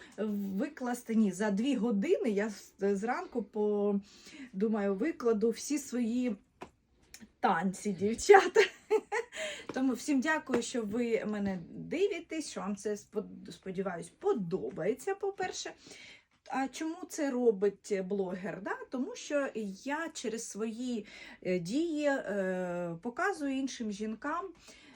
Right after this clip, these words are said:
не, е, соромитись, по-перше, відпочивати, бо нам, е, як от то кажуть, хтось там,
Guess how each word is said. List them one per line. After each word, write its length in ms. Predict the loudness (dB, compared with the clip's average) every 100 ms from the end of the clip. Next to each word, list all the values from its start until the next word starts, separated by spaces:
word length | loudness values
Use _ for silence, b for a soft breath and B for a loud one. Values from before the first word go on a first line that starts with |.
| _ -6
не, 1000 | -2 -2 -4 -2 -2 0 -2 -2 -6 -6
е, 320 | -4 -2 -2 -4
соромитись, 800 | -4 -2 0 -2 -6 -6 -8
по-перше, 560 | -8 -12 -6 -8 -6 -8
відпочивати, 840 | -8 -8 -10 -8 -8 -6 -6 -6
бо 180 | -6 -2
нам, 340 | -2 0 -2 -4 B B _ -12
е, 220 | -6 -4 -2
як 220 | -2 -2
от 120 | -6
то 120 | -4 -4
кажуть, 400 | -2 -2 -4 -10
хтось 320 | 0 0 2
там, 360 | 0 2 0